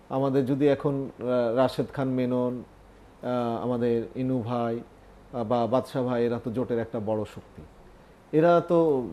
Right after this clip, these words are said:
যেখানে নমিনেশন নিবে, সেইখানে কিন্তু আওয়ামী লীগের আরো বড় ভাইটাল নেতা, তারাও তো, তারা ইচ্ছা করে যে এখানে আমি পাবো।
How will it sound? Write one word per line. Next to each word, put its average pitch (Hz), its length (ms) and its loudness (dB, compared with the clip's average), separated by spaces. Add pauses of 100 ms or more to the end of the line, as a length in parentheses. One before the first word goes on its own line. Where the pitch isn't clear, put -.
(160)
যেখানে 143 320 2
নমিনেশন 135 480 0
নিবে, 127 300 0
সেইখানে 147 380 -4
কিন্তু 151 220 -4
আওয়ামী 127 220 -2
লীগের 131 240 -2
আরো 123 200 0 (100)
বড় 135 360 4
ভাইটাল 123 360 -6
নেতা, 113 300 -6 (840)
তারাও 131 260 2
তো, 135 120 -6
তারা 123 220 0
ইচ্ছা 117 260 -6
করে 117 180 -6
যে 110 100 -4
এখানে 107 220 -8
আমি 104 200 -8
পাবো। 85 200 -12